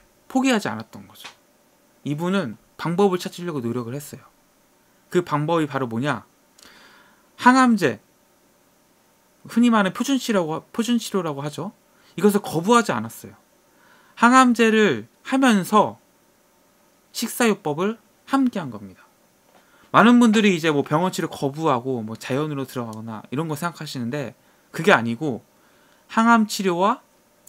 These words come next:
식사요법을 함께한 겁니다. 그렇게 육 개월을 했더니 어떻게 됐느냐? 위암은 거의 중앙부에만 절반 크기로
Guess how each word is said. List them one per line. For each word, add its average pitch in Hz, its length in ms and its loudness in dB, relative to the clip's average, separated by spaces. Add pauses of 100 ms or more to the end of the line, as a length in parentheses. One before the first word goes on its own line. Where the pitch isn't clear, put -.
(140)
식사요법을 208 800 -4 (300)
함께한 208 420 -2
겁니다. 117 380 -14 (760)
그렇게 214 300 4
육 151 180 -4
개월을 220 340 2
했더니 139 540 -8 (220)
어떻게 147 260 -4
됐느냐? 107 480 -8 (880)
위암은 202 480 6
거의 160 380 0
중앙부에만 143 840 -4 (480)
절반 185 400 4
크기로 156 420 -6